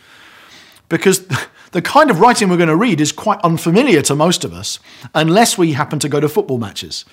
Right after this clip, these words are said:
on a regular basis. Because the chapter we're gonna read now is basically a taunt.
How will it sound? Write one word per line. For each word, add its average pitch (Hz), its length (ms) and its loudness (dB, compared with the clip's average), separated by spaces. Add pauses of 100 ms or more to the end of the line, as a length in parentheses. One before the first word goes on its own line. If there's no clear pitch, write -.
(260)
on 127 140 -4
a 120 60 -4
regular 107 320 -6
basis. 92 460 -16 (200)
Because 160 240 -6
the 165 100 -8
chapter 165 300 -6
we're 156 80 -4
gonna 143 180 -6
read 143 220 -6
now 147 300 -8
is 123 160 -10
basically 127 560 -10
a - 40 -4
taunt. 180 580 -6